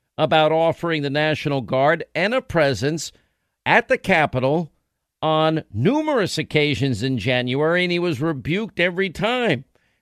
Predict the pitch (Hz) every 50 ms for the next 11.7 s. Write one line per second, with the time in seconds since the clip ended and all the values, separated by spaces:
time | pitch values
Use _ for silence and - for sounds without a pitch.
0 | _ _ - 202 226 214 - 180 175 170 165 165 175 202 240 247 233 190 185 175
1 | 170 175 170 160 113 147 165 196 226 220 208 180 160 156 170 185 160 165 156 160
2 | 175 190 190 - - 202 175 147 - - - 117 151 185 190 196 202 202 - 220
3 | 208 - - 247 269 294 277 247 147 95 - _ _ _ _ _ _ _ _ _
4 | - 107 - 135 147 165 147 175 180 196 170 151 175 139 - 131 127 135 156 180
5 | 180 - 151 147 156 151 - 185 175 151 131 131 139 151 - 180 185 156 - -
6 | 156 151 151 170 170 170 160 156 147 113 - 139 139 151 165 170 170 156 151 147
7 | 139 147 156 - 165 170 170 156 - 143 139 139 151 156 - - 143 147 156 160
8 | 160 147 160 139 131 156 151 - 165 175 180 147 - 190 156 - 143 139 143 156
9 | 151 - 156 120 160 165 143 151 180 160 - - 156 - - 151 156 170 - -
10 | - - - 151 143 131 131 143 151 165 190 190 143 147 151 156 151 147 156 156
11 | - - 151 127 117 127 113 117 120 110 110 113 -